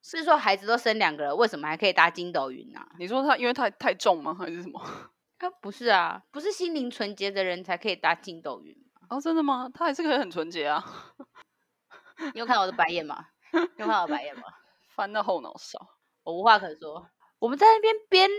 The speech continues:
Speaker 1: 边录，然后边，边看，这样好吗？
Speaker 2: 没关系啊，反正就录啊。
Speaker 1: 好啊。
Speaker 2: 还是要暂停，但我们中间会有我们爆笑的声音。如果没兴趣听我们爆笑的朋友就，我不知道，快转两分钟吧，我们就从头开始播。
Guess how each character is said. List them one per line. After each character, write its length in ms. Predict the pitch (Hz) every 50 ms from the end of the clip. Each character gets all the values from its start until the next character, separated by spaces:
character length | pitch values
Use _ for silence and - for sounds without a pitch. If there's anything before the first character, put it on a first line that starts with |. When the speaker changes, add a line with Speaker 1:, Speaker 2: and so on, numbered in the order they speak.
| 440 - _ _
Speaker 1:
边 300 | - 359 381 370 370 381
录， 220 | 403 392 349 294
然 120 | 254 226 240
后 280 | 269 320 320 311 269
边， 360 | 240 - _ 269 294 285 277 285 302
边 260 | - 285 285 285 294
看， 260 | - - 339 277 254
这 60 | 247
样 140 | 254 247 233 196
好 160 | 175 147 131
吗？ 240 | 131 - - - 170 -
Speaker 2:
没 60 | -
关 100 | 208 240
系 100 | - -
啊， 140 | 240 233 240
反 140 | 233 - 170
正 80 | 170
就 200 | 175 175 170 185 - - - -
录 200 | 190 185 170 156
啊。 160 | 156 156 - - - - - _
Speaker 1:
好 140 | - - 156
啊。 260 | 151 156 160 165 180 - - _
Speaker 2:
还 80 | 196 220
是 60 | 262
要 100 | 247 285
暂 280 | 285 - - - 175 175
停， 260 | - 151 - - - _ -
但 100 | 349 339
我 60 | 311
们 200 | 240 190 185 175
中 180 | - 226 233 254
间 80 | 254 285
会 40 | 320
有 20 |
我 60 | 254
们 180 | 196 156 156 160
爆 260 | - 208 180 165 165
笑 220 | 151 - 175 156
的 60 | 135 -
声 200 | - - - -
音。 240 | - - - 165 - _
如 80 | - 294
果 40 | 294
没 180 | 254 196 180
兴 200 | 226 - 285 262
趣 120 | 254 277 262
听 140 | - 277 233
我 40 |
们 160 | 185 123 147 175
爆 240 | - - 233 190 180
笑 160 | - 233 170
的 60 | 147 165
朋 160 | - 185 156
友 140 | 143 139 131
就， 520 | - - 170 160 156 151 151 151 156 190 202 214
我 80 | -
不 80 | 160 185
知 80 | 202
道， 180 | 226 247 170 156
快 240 | - - - 214 175
转 300 | - 156 143 123 - - -
两 160 | 117 120 143
分 240 | - - 160 165 180
钟 200 | - 170 151 156
吧， 140 | - - - _ _ _ _ _ _
我 40 | 170
们 80 | 175
就 80 | 202 214
从 320 | - - 202 165 165 180
头 300 | - - - 139 156 151
开 180 | - - 160 156
始 160 | 156 - - - _
播。 300 | - - - 190 -